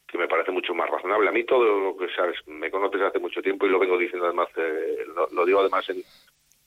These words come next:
eh, a gritos. Todo lo que sea sacar el fútbol del domingo por la tarde, para mí es romper la, la erótica del fútbol de siempre, ¿no? Asumo quizá el,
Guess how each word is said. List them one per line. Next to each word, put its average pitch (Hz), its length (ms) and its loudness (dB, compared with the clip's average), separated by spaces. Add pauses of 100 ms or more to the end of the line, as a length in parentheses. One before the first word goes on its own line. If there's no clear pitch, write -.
(200)
eh, - 380 -6 (560)
a 92 120 0
gritos. 98 380 -2 (480)
Todo 131 240 4
lo 123 80 2
que 110 140 -2
sea 90 240 -2
sacar 110 240 0
el 107 120 2
fútbol 87 400 -4
del 110 240 2
domingo 107 380 -2
por 113 160 0
la 101 80 0
tarde, 135 380 0 (720)
para 90 220 2
mí 98 160 -2
es 110 180 0
romper 82 400 0
la, 82 340 2 (680)
la - 160 2
erótica 92 480 2
del 82 140 -2
fútbol 80 280 -4
de 76 100 -12
siempre, 78 320 -10
¿no? - 120 -12 (220)
Asumo 120 400 0
quizá 110 240 -2
el, 101 260 2